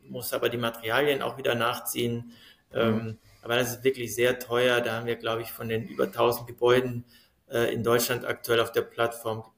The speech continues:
Speaker 1: zwei, die das, die das gemacht haben, weil sie
Speaker 2: Okay.
Speaker 1: eben aus anderen Gründen für die auch noch lohnt.
Speaker 2: Kann man das auf den Quadratmeter runterbrechen, oder ist das
Speaker 1: Also dieses
Speaker 2: so?
Speaker 1: Scanning kostet zwischen drei und fünf Euro pro Quadratmeter. Und dann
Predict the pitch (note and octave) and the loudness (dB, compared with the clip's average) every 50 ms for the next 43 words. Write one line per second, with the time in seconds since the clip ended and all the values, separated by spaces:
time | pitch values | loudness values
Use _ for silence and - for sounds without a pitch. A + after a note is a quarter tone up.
0 | _ - - - - G#2+ G#2+ A2+ A#2 A2+ G#2 G2+ - - - - - B2 A#2 A2+ | _ -6 -6 -4 -2 0 0 2 2 2 0 -4 -6 -12 -18 -14 -8 -4 -2 -2
1 | A2 A2 - - - - - - - - A#2+ A#2 A2+ A2 G#2 - - A#2 G#2+ G#2+ | 0 0 -2 -2 -4 -4 -6 -10 -12 -4 -2 0 2 2 0 0 0 0 0 0
2 | G#2 G#2 - - A2+ A2 A2 G#2 G2+ G#2+ G#2+ G2+ G2 G2 G2 G#2 A#2+ A#2 A2 A2 | 0 -2 -4 -2 0 0 0 2 2 4 4 2 2 -2 -4 -2 -2 0 0 0
3 | G#2+ G#2 - - - _ _ _ _ _ _ - A#2+ A2+ - - C3+ C#3+ C#3+ C#3 | -4 -6 -8 -14 -20 _ _ _ _ _ _ -4 -2 -2 0 0 2 2 4 4
4 | C#3 C3+ C3 C3+ C3+ C3 B2+ B2 - - B2+ B2 - F#2+ G#2 G#2+ G#2+ A2+ G#2+ G2+ | 2 2 2 0 0 0 0 -2 -4 -2 -2 -2 -2 -2 -4 -6 -4 -4 -4 -2
5 | G2 G2+ G2 G2 - - - - - _ _ _ _ _ _ _ - _ _ _ | -2 -2 -4 -4 -6 -10 -16 -20 -20 _ _ _ _ _ _ _ -20 _ _ _
6 | _ _ - - G#2+ A#2 A#2+ A#2 A#2 G#2+ A#2 G#2+ - A#2+ G#2 - G#2+ G2 F#2+ G2+ | _ _ -4 -2 0 2 2 2 2 0 -2 -2 -2 -2 -2 0 -2 -2 0 0
7 | G#2 G#2 - G#2+ F#2 G2+ F#2+ G#2 A#2 C3 D3 D3 D3 D#3 D#3+ D#3+ F3 E3 C3+ G#2 | -2 0 -2 -2 -2 -2 -4 -4 -4 -4 -4 -2 -2 -4 -4 -4 -6 -4 -4 -4
8 | F#2+ G2 G2 - _ _ _ _ _ - - - - _ _ _ _ _ - - | -4 -6 -8 -12 _ _ _ _ _ -20 -20 -20 -20 _ _ _ _ _ -8 -8
9 | - - F2+ A#2 B2 A#2+ B2+ C3+ C3 B2+ - - D#3+ D#3+ G3+ G3+ F#3+ F#3 F#3 F3+ | -6 -4 -2 0 0 0 0 0 -2 -2 -2 2 2 4 4 4 4 4 2 0
10 | F3 - D#3+ - - _ _ _ - E3 D3+ D3 D3 - - C#3 C#3 C#3+ C#3+ C3 | -2 -2 -6 -8 -12 _ _ _ -6 -4 -4 -4 -6 -2 0 0 2 2 0 -2
11 | - - - C3+ C3 C3 C3 - - - - - - A#2 A2+ A2 G2+ A2 A2 G#2 | -2 -2 0 0 0 0 -2 -6 -10 -12 -10 0 4 4 6 6 6 4 2 2
12 | - A2 G2+ - A2 G#2 - - A2 G#2+ G#2+ - - G#2 G#2+ - - G2+ G2+ G2+ | 0 -4 -4 -2 -2 -4 -2 -2 -2 -2 -2 -2 -2 -4 -4 -4 -4 -6 -6 -6
13 | G2 - G#2 A2 A2 A2 A2 A2+ A2+ - G3 - | -4 -2 0 0 2 2 2 0 -2 -2 -6 -8